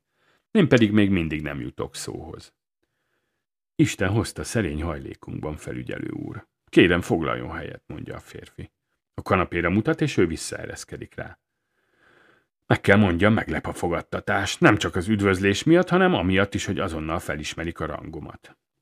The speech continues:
Leülök, és abban a pillanatban elsüllyedek a párnák között.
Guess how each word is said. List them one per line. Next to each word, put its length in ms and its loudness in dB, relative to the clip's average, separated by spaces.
Leülök, 440 -2
és 300 2
abban 200 0
a 60 -4
pillanatban 520 -2
elsüllyedek 580 -4
a 60 -12
párnák 460 -14
között. 440 -16